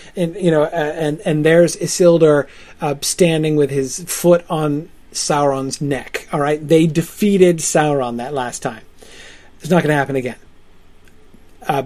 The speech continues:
you know, there's, there is no help in, left in elves or dying Numenor. Um, it's perfectly clear.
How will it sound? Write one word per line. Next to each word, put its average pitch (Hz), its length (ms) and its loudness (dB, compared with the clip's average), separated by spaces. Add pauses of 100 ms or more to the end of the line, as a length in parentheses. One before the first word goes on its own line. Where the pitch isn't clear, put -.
(120)
you 165 140 -2
know, 139 80 -4
there's, 151 240 2
there 180 160 8
is 190 180 8
no 190 120 8
help 175 300 4 (180)
in, 175 200 0
left 165 300 0
in 151 100 -2
elves 151 380 0
or 147 60 2
dying 143 400 0
Numenor. 131 480 -2 (340)
Um, 143 300 -2 (200)
it's 180 200 4
perfectly 190 520 4
clear. 156 400 2